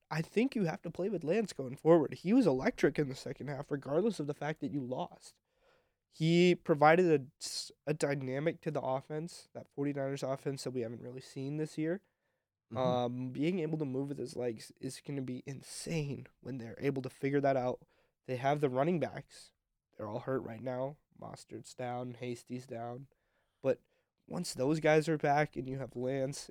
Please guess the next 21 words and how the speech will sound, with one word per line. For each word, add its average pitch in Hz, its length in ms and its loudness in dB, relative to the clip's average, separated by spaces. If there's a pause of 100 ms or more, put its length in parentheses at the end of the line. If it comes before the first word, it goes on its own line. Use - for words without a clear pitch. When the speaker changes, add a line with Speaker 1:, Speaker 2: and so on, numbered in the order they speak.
Speaker 1:
in 135 80 -4
that 131 240 2
backfield, 127 540 -2
it's 135 180 -8
gonna 156 160 -2
be 143 180 0
so 143 380 0
hard 135 240 0
to 120 60 -4
figure 135 320 0
out 120 180 -2 (520)
who 175 400 6
to 131 120 -6
key 156 340 0
on 120 440 0
consistently 131 920 -2
for - 180 -8
the 131 100 -2
defense, 120 580 -6 (580)
because 139 340 -6
the 139 120 -4